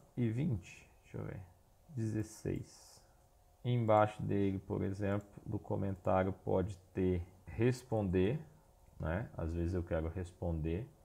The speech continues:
como vai ser um link, eu vou pôr ele mais escuro, responder e como é a rede social, o pessoal sempre gosta de um botãozinho. E eu vou pôr um botãozinho aqui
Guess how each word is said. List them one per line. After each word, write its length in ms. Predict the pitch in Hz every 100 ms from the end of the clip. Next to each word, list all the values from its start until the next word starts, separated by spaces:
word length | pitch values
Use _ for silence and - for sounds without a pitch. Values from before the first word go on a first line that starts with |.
| _
como 360 | - 101 95 92
vai 140 | 92
ser 160 | 87 -
um 160 | 92 90
link, 240 | 87 -
eu 60 | 87
vou 140 | 92
pôr 220 | - 92
ele 100 | 85
mais 280 | 87 87 92
escuro, 640 | 101 - - 117 135 170 170 - _ -
responder 760 | 101 - - 107 104 101 123 131 -
e 240 | 156 175 - - - - - -
como 260 | - 143 147
é 80 |
a 60 | 131
rede 280 | 127 117 117
social, 720 | - 123 - 123 113 123 170 - - -
o 20 |
pessoal 300 | 110 - 117
sempre 640 | - - 117 117 120 -
gosta 480 | 101 101 101 104 -
de 100 | -
um 60 | 98
botãozinho. 640 | 98 95 104 95 95 95 90 - - - _ -
E 40 |
eu 60 | 98
vou 120 | 101
pôr 140 | 101 107
um 100 | 104
botãozinho 500 | 101 - 101 98 101
aqui 380 | - 110 113